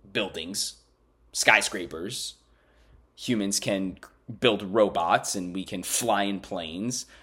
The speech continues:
You don't see dolphins or, or squirrels or bugs and insects building or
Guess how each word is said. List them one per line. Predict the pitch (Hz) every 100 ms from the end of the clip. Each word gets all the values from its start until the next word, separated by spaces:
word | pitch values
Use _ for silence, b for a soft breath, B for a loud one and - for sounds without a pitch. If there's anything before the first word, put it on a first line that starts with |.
| B
You | 127
don't | 131
see | 120
dolphins | 101 98 127 131 101 120 101
or, | 90 92
or | - 95
squirrels | - - 123 139 101 92 104
or | 101 92 92 - b b b b _
bugs | 113 - 127 127 117
and | 110
insects | 117 139 101 87
building | 120 107 117 107 98 92 90 92 _ _ _ _ _ _ _ _
or | -